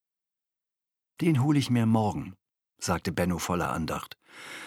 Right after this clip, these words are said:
Über die Schulter warf er seinen Freunden einen vielsagenden Blick zu. „Dann ist es also soweit?“, fragte Tommy.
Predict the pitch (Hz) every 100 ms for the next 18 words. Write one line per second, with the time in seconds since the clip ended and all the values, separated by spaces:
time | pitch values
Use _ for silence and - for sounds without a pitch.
0 | - - - 135 127 127 - 170 151 131
1 | 120 120 113 107 95 117 120 107 104 101
2 | - 120 110 104 101 101 95 104 - 113
3 | 101 90 _ _ _ _ _ _ _ _
4 | _ _ _ - 92 - - 98 - -
5 | 160 - 123 131 147 139 120 113 156 -
6 | - 113 120 123 - - 185